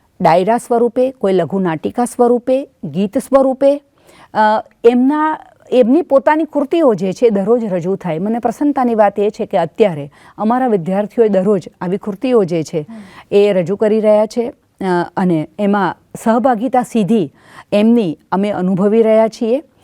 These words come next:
Speaker 1: અ, તો મને લાગે છે કે આ બધી બાબતોની સાથે સાથે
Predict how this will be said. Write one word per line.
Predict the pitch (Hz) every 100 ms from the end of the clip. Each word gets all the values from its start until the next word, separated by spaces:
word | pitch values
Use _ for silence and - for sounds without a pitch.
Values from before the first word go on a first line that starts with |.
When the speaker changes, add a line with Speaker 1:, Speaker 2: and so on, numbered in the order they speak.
| _ - _ -
Speaker 1:
અ, | 185 208
તો | - 247
મને | 240 247
લાગે | 247 185 190 233
છે | 175 147 - _ 196 196
કે | 208
આ | 202
બધી | 202 226
બાબતોની | 233 202 214 220 220
સાથે | - 156 208
સાથે | 185 175 - 160